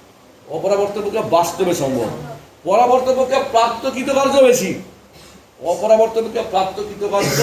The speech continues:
পরাবর্ত হচ্ছে কম। অপরাবর্ত প্রক্রিয়া কেমন কি হতো? কৃতকার্য দেখো, সেখানেও আমি একটা মুভেবল পিস্টন দিয়ে,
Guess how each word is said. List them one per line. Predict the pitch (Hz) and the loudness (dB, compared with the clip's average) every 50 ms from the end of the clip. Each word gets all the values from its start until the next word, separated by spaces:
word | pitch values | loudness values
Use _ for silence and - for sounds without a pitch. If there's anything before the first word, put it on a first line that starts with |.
| 240 - 180 | 0 0 2
পরাবর্ত | 165 175 180 175 175 185 185 - 190 | 2 2 2 2 0 0 -2 -2 -4
হচ্ছে | 190 175 - - 220 277 330 349 - - - - - - - - _ _ _ _ - | -6 -6 -2 2 4 4 4 4 0 -6 -8 -14 -18 -18 -20 -20 _ _ _ _ -12
কম। | 143 143 131 117 - - - - - - _ _ _ _ - | -8 -8 -8 -8 -8 -14 -18 -20 -20 -20 _ _ _ _ -6
অপরাবর্ত | - 190 233 226 233 254 262 247 254 262 262 254 247 | -2 0 0 0 0 0 0 2 2 0 0 -2 -2
প্রক্রিয়া | 254 262 254 254 - | -2 0 -2 -2 -2
কেমন | 247 247 247 233 | -2 -4 -4 -4
কি | 233 226 | -6 -8
হতো? | 220 214 202 - | -8 -8 -10 -10
কৃতকার্য | - 220 226 196 190 180 170 | -10 -6 -2 0 0 0 0
দেখো, | 170 151 131 - - - - - - - - - - - - _ _ _ _ _ _ _ - - - - - 247 - - - - - - _ _ _ _ _ - _ _ _ _ _ - - | 0 -2 -2 -4 -6 -8 -12 -18 -20 -20 -20 -20 -20 -20 -20 _ _ _ _ _ _ _ -20 -20 -20 -20 -20 -20 -20 -20 -20 -20 -20 -20 _ _ _ _ _ -20 _ _ _ _ _ -18 -10
সেখানেও | - 196 196 - 247 254 269 277 285 294 294 | -8 -4 0 2 2 4 6 6 6 6 8
আমি | 277 269 269 277 277 254 240 240 247 247 - - - - - - _ _ _ _ _ _ _ _ _ _ - - _ _ _ _ - | 6 4 4 2 2 0 0 -2 -2 -6 -10 -14 -18 -20 -20 -20 _ _ _ _ _ _ _ _ _ _ -20 -20 _ _ _ _ -14
একটা | - 208 - 247 247 254 254 247 247 - - - - - - 160 | -12 -8 -2 2 4 6 6 4 2 -2 -10 -14 -16 -18 -14 -12
মুভেবল | 151 160 196 214 202 247 269 262 269 269 269 269 277 247 | -10 -8 -4 2 6 6 6 6 6 2 -6 -10 -12 -12
পিস্টন | 254 240 - - - 254 262 262 254 247 | -12 -12 -12 -8 -6 -6 -6 -6 -6 -4
দিয়ে, | 254 247 240 | -2 0 0